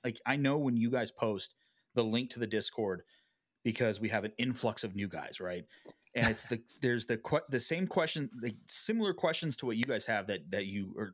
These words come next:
Speaker 1: like, despise answering the same thing. It's like, "Am I gonna see combat? Well, what do we do now that we have, we are no longer at war?" It's like, bro, wait.
Speaker 2: Yep,
Speaker 1: Like,
Speaker 2: just wait.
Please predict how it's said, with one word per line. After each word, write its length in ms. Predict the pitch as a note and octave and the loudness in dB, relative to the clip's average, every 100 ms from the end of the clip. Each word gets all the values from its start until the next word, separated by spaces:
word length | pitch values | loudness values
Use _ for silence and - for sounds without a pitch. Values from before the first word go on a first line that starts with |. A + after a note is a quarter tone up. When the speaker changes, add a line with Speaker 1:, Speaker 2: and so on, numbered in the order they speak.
| - | -4
Speaker 1:
like, 160 | G#2+ | -4
despise 460 | G2+ - - G2+ G2 | -2 -6 -2 -2 0
answering 300 | G2+ - F#2+ | -4 -4 -4
the 60 | F2+ | -2
same 220 | A#2 G#2 | -4 -4
thing. 120 | G#2 | 0
It's 100 | G#2 | 0
like, 140 | F2 - - - - - | -2 -12 -20 -20 -20 -8
"Am 140 | B2 C#3+ | -2 2
I 120 | D3+ | 2
gonna 180 | D#3 D3+ | 2 -2
see 200 | - D3 | -2 -6
combat? 580 | B2 - A#2+ A2+ G2 E2 | -6 0 2 2 0 0
Well, 160 | A2+ A#2 | 0 2
what 140 | C3 | 4
do 80 | E3 | 2
we 140 | D#3+ | 0
do 180 | C3+ C#3+ | 0 2
now 280 | C3 A#2 B2+ | 4 2 2
that 120 | A2 | 0
we 120 | G#2+ | -2
have, 320 | G2+ A2 G#2 - - - | 0 2 0 -4 -18 -10
we 140 | - A#2 | 0 2
are 80 | G#2+ | 4
no 160 | A2+ | 2
longer 360 | A#2 A2+ A2 G2+ | 2 2 2 0
at 60 | F#2+ | 0
war?" 200 | A2 G#2+ | 0 0
It's 120 | G2+ | -2
like, 140 | G2 - - _ _ _ _ _ _ | -4 -6 -20 _ _ _ _ _ _
bro, 360 | G#2 F#2 D#2 - _ _ _ _ _ - | 0 0 -2 -8 _ _ _ _ _ -6
wait. 500 | G#2 G2 G2+ E3+ - _ _ _ _ _ _ _ _ | 0 2 2 0 -4 _ _ _ _ _ _ _ _
Speaker 2:
Yep, 80 | - | 4
Speaker 1:
Like, 220 | A#2 A2+ | 4 4
Speaker 2:
just 200 | - C3 | 0 4
wait. 200 | E3 C3 | 8 6